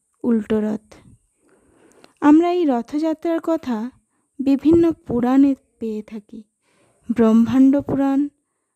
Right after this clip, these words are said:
পদ্মপুরাণ ইত্যাদি। জগন্নাথ দেব রাম রূপে আবির্ভূত হয়েছিলেন। রাম, তাকে কৃষ্ণ বলেও জানি আমরা।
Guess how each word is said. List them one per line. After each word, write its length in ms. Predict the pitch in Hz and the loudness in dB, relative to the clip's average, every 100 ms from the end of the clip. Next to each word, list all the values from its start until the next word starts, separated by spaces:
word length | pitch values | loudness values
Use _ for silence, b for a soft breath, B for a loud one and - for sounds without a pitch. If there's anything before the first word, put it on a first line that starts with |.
| _ _ _ | _ _ _
পদ্মপুরাণ 840 | 220 214 - 262 247 254 254 254 262 _ | -8 -8 0 2 2 0 0 0 -4 _
ইত্যাদি। 600 | 233 - _ 214 208 214 214 _ _ _ b b b b b - | -14 -14 _ -12 -10 -12 -12 _ _ _ b b b b b 0
জগন্নাথ 600 | 233 226 262 277 285 277 - | 0 4 4 6 4 0 -4
দেব 220 | 269 269 - - _ _ _ _ _ _ _ 226 | -6 -6 -8 -20 _ _ _ _ _ _ _ -6
রাম 320 | 208 233 262 | 0 4 4
রূপে 240 | 262 262 | 2 -4
আবির্ভূত 540 | 240 220 226 220 233 226 | -6 -6 -4 -4 -6 -8
হয়েছিলেন। 640 | 220 208 202 214 214 226 _ _ _ _ _ _ _ _ _ _ _ _ _ _ _ _ _ - 226 | -8 -10 -10 -12 -10 -10 _ _ _ _ _ _ _ _ _ _ _ _ _ _ _ _ _ -6 0
রাম, 400 | 226 220 233 262 - - - - _ _ | 2 2 0 -2 -6 -14 -16 -20 _ _
তাকে 280 | 240 226 247 | -12 -8 -8
কৃষ্ণ 540 | - 240 220 - 247 | -6 -8 -8 2 2
বলেও 340 | 233 240 247 254 | 4 -2 -2 -2
জানি 400 | 240 220 226 226 | -4 -2 -2 -2
আমরা। 380 | 214 208 208 | -4 -6 -8